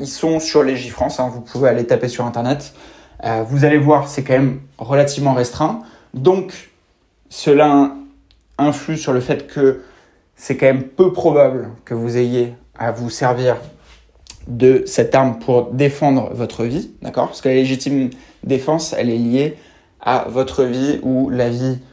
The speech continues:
d'une personne qui sera avec vous, que vous voulez défendre, et cetera. Mais dans l'idée, si il y a quelqu'un qui part avec votre micro-ondes sous le bras et que vous lui tirez dessus, vous allez aller en prison, hein, je vous le dis tout de suite. Ça, c'est homicide volontaire,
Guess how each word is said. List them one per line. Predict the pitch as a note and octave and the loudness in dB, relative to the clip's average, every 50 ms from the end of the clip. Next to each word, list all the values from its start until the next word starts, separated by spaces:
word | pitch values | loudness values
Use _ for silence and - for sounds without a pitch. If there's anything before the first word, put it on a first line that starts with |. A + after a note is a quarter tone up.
| _ _ _ _ - - | _ _ _ _ -18 -12
d'une | A#2 A#2+ A#2+ A2 | -6 -6 -4 0
personne | B2 B2 - - C#3 C3+ | 0 -2 0 0 0 0
qui | C#3 - | 0 -4
sera | - - C#3 | -6 -2 2
avec | B2+ B2 B2+ | 2 2 2
vous, | C3 B2 C3+ C3+ C3 | 0 0 0 0 0
que | B2 | 0
vous | A#2+ A#2+ A2+ | -4 -8 -8
voulez | A2+ A2+ A2+ A#2+ A#2+ | -10 -8 -8 -8 -6
défendre, | A2 A#2+ B2 - - C3 A#2 | -6 -6 -6 -6 -6 -8 -8
et | A#2 - | -8 -10
cetera. | - - B2+ B2 C#3+ E3 F3 - - - _ _ _ _ _ - - | -4 0 2 2 2 2 0 -2 -14 -20 _ _ _ _ _ -6 -4
Mais | B2+ | -2
dans | B2 C3+ C3 B2+ | 2 4 4 4
l'idée, | A#2+ A#2+ C3 B2+ C#3 D3+ D#3+ D#3+ | 4 2 2 2 4 4 4 2
si | - - - - - - - F#3 F#3 F#3 E3+ C3 - - - _ _ _ _ _ _ _ _ - | 0 -8 -10 -10 -10 -6 -4 -2 -2 -2 -2 -4 -8 -14 -20 _ _ _ _ _ _ _ _ -6
il | B2 | -6
y | |
a | B2 | -4
quelqu'un | - - D3 D3+ D#3 D3+ | 0 0 0 0 0 -2
qui | - - C#3+ | -4 -8 -8
part | - - D#3 C#3+ C3 C3 | 0 2 2 2 4 2
avec | B2 A#2+ A#2+ | 0 0 0
votre | A#2 B2 B2 - - | -2 -4 -4 -2 -2
micro-ondes | D3 D3 D3 - - D3 D3 D3 D3 | -2 -2 -2 -2 -2 -2 -2 -2 -6
sous | - - | -6 -6
le | B2+ B2+ | -4 -2
bras | B2+ B2 C3 C#3 C#3+ - - - - _ - | 0 2 2 2 0 -2 -6 -18 -20 _ -8
et | - B2+ | -8 -6
que | A#2+ | -4
vous | C3+ B2+ | -4 -4
lui | B2+ | -4
tirez | - - - C#3 C3 | -4 2 2 2 2
dessus, | B2+ - - F3+ | 2 2 -2 -2
vous | E3 C#3 B2+ B2+ | -2 -2 -2 0
allez | B2+ B2 B2+ | 2 4 4
aller | B2 B2+ | 4 2
en | B2+ B2 B2+ | 2 -2 -4
prison, | - - D3 B2+ B2+ A#2+ A#2+ | -6 -6 -6 -4 -4 -4 -4
hein, | A#2 | -6
je | A2+ A#2+ | -6 -6
vous | A#2+ | -6
le | A#2+ | -4
dis | A#2 A#2+ | -4 -6
tout | A#2 - | -8 -10
de | B2 - | -12 -8
suite. | - D3+ D3+ D3+ - - _ _ - - _ _ _ | -4 -6 -6 -6 -8 -18 _ _ -20 -20 _ _ _
Ça, | - - C#3 C3+ | -2 0 0 0
c'est | C#3 - C#3+ | 2 2 2
homicide | B2+ B2+ C3+ C3 C3 - C#3+ C3 | 2 4 2 2 0 0 -2 -2
volontaire, | B2+ B2+ B2+ A#2+ A#2+ - - C#3 C#3 C#3+ C#3+ - | -2 0 -2 -2 -2 2 4 6 6 6 4 0